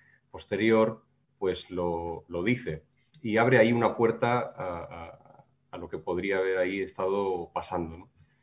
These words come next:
Entonces, Ibn Sabain nace allí, em, al, al término de la rebelión de Ibn Hud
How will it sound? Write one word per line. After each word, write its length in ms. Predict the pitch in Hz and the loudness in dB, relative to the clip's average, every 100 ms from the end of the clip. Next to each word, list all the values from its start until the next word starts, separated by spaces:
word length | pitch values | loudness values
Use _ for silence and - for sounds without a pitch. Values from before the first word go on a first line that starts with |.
| _ | _
Entonces, 480 | - - 110 - - - | -12 -2 -2 -4 -14 -8
Ibn 240 | 113 113 | -2 -2
Sabain 380 | 113 110 120 131 | 0 4 6 6
nace 240 | 110 107 117 | 4 2 0
allí, 560 | 120 139 139 147 151 _ _ _ - | 2 2 2 0 -6 _ _ _ -8
em, 760 | 101 98 98 98 98 95 98 _ _ _ | -2 0 2 2 0 -6 -8 _ _ _
al, 280 | 113 107 - 123 | 0 0 -2 -4
al 280 | 110 101 - | -2 0 4
término 500 | 113 135 131 113 104 | 6 8 6 4 4
de 120 | 110 | 2
la 340 | 104 101 98 | 2 2 0
rebelión 920 | 95 107 104 104 113 123 120 113 98 | 0 2 2 2 4 4 4 0 -2
de 260 | 101 98 101 | -2 -2 -2
Ibn 200 | 110 113 | -2 0
Hud 520 | 110 113 127 113 107 | 0 4 4 4 -4